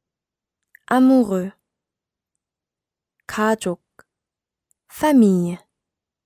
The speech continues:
엄마, mère, 아빠, père, 부모님,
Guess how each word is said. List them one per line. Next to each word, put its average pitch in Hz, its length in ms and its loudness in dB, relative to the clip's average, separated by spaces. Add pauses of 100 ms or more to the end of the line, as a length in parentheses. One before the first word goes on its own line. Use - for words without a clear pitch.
(720)
엄마, 208 540 2 (1000)
mère, 196 680 0 (1300)
아빠, 185 600 -6 (1040)
père, 190 640 -2 (1200)
부모님, 220 800 4